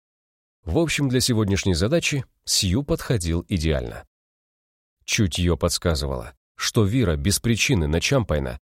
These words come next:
ни за что не набросилась бы, это исключено. Себе в сотовый я ввёл номер домашнего телефона Чампайна и сейчас на него позвонил. Трубку никто не взял.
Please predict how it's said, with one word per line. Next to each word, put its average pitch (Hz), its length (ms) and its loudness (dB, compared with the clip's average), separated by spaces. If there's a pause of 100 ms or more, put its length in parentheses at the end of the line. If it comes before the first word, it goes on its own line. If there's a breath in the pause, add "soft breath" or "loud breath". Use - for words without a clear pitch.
ни 127 100 2
за 117 160 2
что - 180 -2
не 123 100 4
набросилась 113 540 0
бы, - 200 -12 (180)
это 101 220 2
исключено. 98 600 -2 (800)
Себе 85 380 0
в 78 60 -2
сотовый 131 420 0
я 98 160 2
ввёл 120 280 -2
номер 113 280 2
домашнего 92 440 0
телефона 87 420 0
Чампайна 67 600 -4 (400)
и 104 100 2
сейчас 120 420 2
на 131 60 2
него 98 220 2
позвонил. 73 540 -4 (840)
Трубку 107 380 0
никто 117 300 0
не 85 80 2
взял. 80 340 -4